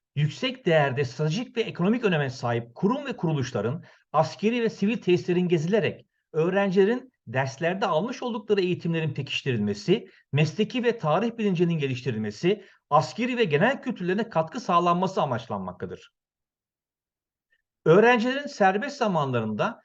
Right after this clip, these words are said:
sosyal ve kültürel olarak zaman geçirebileceği teneffüshaneler bulunmaktadır. Burada televizyon seyredebilmekte, bilardo, masa tenisi, satranç oynayabilmektedirler. Teneffüshanelerde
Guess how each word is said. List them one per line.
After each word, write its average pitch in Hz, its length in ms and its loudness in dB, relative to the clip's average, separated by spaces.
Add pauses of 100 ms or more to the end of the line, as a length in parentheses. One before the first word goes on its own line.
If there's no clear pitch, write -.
(120)
sosyal 226 540 2
ve 233 160 -4
kültürel 220 420 2
olarak 151 400 0
zaman 156 400 0
geçirebileceği 117 680 -2
teneffüshaneler 123 640 0
bulunmaktadır. 92 680 -6 (320)
Burada 190 500 6
televizyon 143 460 2
seyredebilmekte, 123 880 -2 (200)
bilardo, 156 540 4
masa 135 280 -4
tenisi, 170 540 -4 (100)
satranç 151 580 2
oynayabilmektedirler. 139 1120 0 (480)
Teneffüshanelerde 165 1040 4